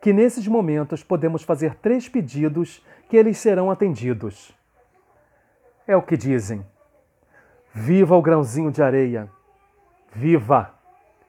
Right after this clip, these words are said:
Aquele grão de areia, uma história popular, adaptada pelo meu querido e mestre Francisco Gregório Filho, no livro Ler e Contar, Contar e Ler,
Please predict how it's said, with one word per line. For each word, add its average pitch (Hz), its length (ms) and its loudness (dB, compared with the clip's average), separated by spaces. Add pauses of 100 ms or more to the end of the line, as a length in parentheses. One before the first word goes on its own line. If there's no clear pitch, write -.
(580)
Aquele 127 360 -4
grão 120 240 -4
de 117 100 -4
areia, 135 440 -4 (380)
uma 151 120 -2
história 123 340 0
popular, 113 680 -6 (440)
adaptada 123 680 0
pelo 127 200 -4
meu 127 160 -4
querido 127 640 -6 (140)
e 156 80 -4
mestre 131 680 -2 (600)
Francisco 151 540 0
Gregório 131 420 0
Filho, 123 500 -8 (580)
no 151 140 0
livro 139 320 0
Ler 143 240 0
e 151 40 -4
Contar, 139 520 -2
Contar 139 400 0
e 147 60 2
Ler, 104 260 -4